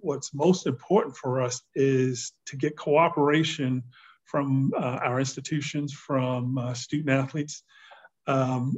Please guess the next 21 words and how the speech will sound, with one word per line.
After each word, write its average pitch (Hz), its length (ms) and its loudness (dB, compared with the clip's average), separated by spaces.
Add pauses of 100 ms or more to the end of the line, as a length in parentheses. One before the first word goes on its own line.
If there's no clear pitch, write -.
you 180 140 0
know, 135 520 2
uh, 135 420 -2 (220)
in 147 140 -2
order 175 240 4
to, 147 240 -2 (140)
in 147 100 -2
order 156 160 2
for 156 180 -6
the 139 160 -4
enforcement 147 540 -2
staff 147 400 -6
to 139 80 -10
really 147 380 -2
move 143 240 -2
forward 135 580 0 (460)
into, 139 920 -2
uh, 131 200 -2
being 131 360 -2
able 135 280 -2
to 131 140 -6